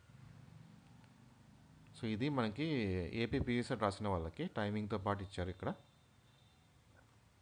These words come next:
తర్వాత ఇది ఏపీ పీజీ సెట్ స్పెషల్ కేటగిరీ అనమాట. ఈ డేట్స్, ఈ టైమింగ్ అవన్నీ. So, నేను ఇది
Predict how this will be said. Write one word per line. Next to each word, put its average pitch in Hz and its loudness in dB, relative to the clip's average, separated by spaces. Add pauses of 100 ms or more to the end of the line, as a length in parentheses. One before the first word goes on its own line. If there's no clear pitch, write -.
(2750)
తర్వాత 104 0
ఇది 107 0 (120)
ఏపీ 110 2
పీజీ 110 0
సెట్ 127 -2
స్పెషల్ 113 -2
కేటగిరీ 104 2
అనమాట. 87 0 (840)
ఈ 107 -2
డేట్స్, 101 0
ఈ 123 2
టైమింగ్ 98 0
అవన్నీ. 95 -2 (2250)
So, 117 -2
నేను 113 4
ఇది 104 2